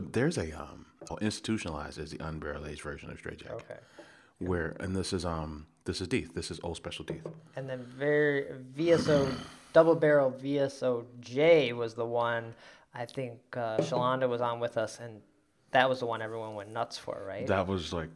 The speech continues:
Speaker 1: it was snowing when the release dropped, and the guys were saying, "Hey, we got the most wanted can in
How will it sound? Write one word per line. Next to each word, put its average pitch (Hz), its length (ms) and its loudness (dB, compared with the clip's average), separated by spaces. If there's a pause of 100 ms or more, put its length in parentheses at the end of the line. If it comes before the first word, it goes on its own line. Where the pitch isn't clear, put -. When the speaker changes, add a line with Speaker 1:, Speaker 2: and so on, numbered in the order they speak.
Speaker 1:
it 80 200 -6
was 69 120 -8
snowing 95 480 4
when 90 140 2
the 85 60 -2
release 82 320 -2
dropped, 85 440 0
and 80 120 -2
the 80 40 -2
guys 80 280 -2
were 80 80 -8
saying, 80 300 -8
"Hey, 82 120 -8
we 85 100 -8
got 80 160 -8
the 78 100 -6
most 80 180 -4
wanted 156 360 -8 (880)
can 78 500 -10 (280)
in 73 360 -12